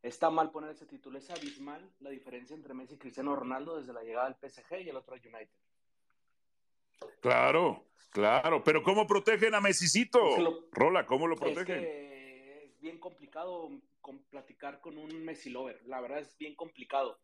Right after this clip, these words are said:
Speaker 1: No es ni el,
Speaker 2: Oílo, Santiago.
Speaker 1: no es ni el mejor de su equipo y lo hacen el mejor del mundo. O sea, platicas con él que es un fan de Messi y en vez de criticarlo, lo apapachan.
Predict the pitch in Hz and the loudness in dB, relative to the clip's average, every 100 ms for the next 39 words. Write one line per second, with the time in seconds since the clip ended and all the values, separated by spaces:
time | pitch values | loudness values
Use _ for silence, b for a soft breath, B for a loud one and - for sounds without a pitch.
0 | b b b b b 170 214 226 233 220 | b b b b b 0 0 -2 -8 -8
1 | 80 107 113 113 113 101 185 214 233 233 | -8 -8 -8 -4 -2 0 -2 -4 -8 -10
2 | 202 170 156 190 196 214 208 156 143 180 | -10 -12 -10 -10 -10 -10 -10 -14 -14 -20
3 | _ 240 285 _ _ _ 160 147 151 160 | _ -12 -12 _ _ _ -12 -6 -4 -6
4 | 190 180 143 135 151 147 147 139 127 107 | -8 -14 -14 -14 -16 -14 -14 -14 -16 -20
5 | _ _ 135 165 143 _ 196 196 254 262 | _ _ -18 -16 -16 _ -2 -2 -2 -4
6 | 240 240 190 180 180 208 202 156 170 262 | -6 -8 -12 -12 -14 -14 -12 -12 -12 -16
7 | 285 - _ _ _ _ _ - 160 160 | -18 -20 _ _ _ _ _ -2 -2 0
8 | 185 254 - - 170 - - 160 185 220 | -6 -10 -14 -16 -18 -18 -12 -12 -10 -14
9 | 269 285 _ 277 269 - - 113 - 151 | -18 _ _ -12 -10 -10 -14 -14 -8 -8
10 | 151 127 107 | -10 -20 -20